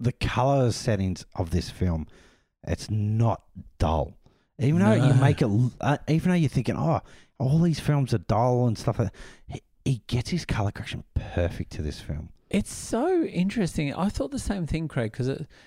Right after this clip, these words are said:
Speaker 2: it was like, when I first watched it, I was like, "Are my colors off on the telly?"
Speaker 1: Hmm.
Speaker 2: You know, are they, are they just not, have I done something?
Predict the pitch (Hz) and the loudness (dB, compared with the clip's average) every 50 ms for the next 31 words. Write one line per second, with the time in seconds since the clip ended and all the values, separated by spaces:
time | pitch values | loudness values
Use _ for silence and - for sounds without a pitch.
0 | _ _ _ - 151 156 - 175 160 - - - 170 202 214 202 - - 190 175 | _ _ _ -2 -2 0 0 -2 -4 -4 -4 -2 -2 0 -2 -2 -2 0 0 -2
1 | 147 - 151 139 - - - 139 139 135 127 120 98 - - - _ - - _ | 0 0 -2 -4 -4 -4 -4 -4 -4 -2 -2 -4 -4 -6 -8 -14 _ -20 -20 _
2 | _ _ _ _ _ - - - 302 359 - - - 156 143 143 139 135 135 123 | _ _ _ _ _ -10 -6 -6 -6 -6 -6 -4 -2 0 0 0 0 -2 -4 -4
3 | 123 - - 127 113 107 98 - 98 107 104 127 - - - - - 143 160 143 | -4 -4 -4 -4 -2 -4 -4 -4 -4 -4 -4 -4 -4 -6 -8 -6 -2 0 0 0
4 | 110 80 76 - - _ _ _ - 156 165 147 - - - 147 170 170 170 170 | 0 -2 -4 -8 -14 _ _ _ -4 -4 -4 -4 -4 -6 -6 -6 -4 -4 -4 -4
5 | - - - - - 170 - 170 175 185 214 196 - - - 202 190 - - - | -6 -8 -10 -8 -6 -4 -4 -4 -4 -4 -4 -6 -4 -4 -4 -2 -2 -4 -6 -10
6 | _ _ _ _ _ _ _ - - 139 147 123 - - 147 285 302 - - 349 | _ _ _ _ _ _ _ -6 -4 -2 0 0 0 0 0 0 -2 -4 -6 -6
7 | 370 381 392 381 370 330 - | -6 -6 -6 -6 -6 -10 -14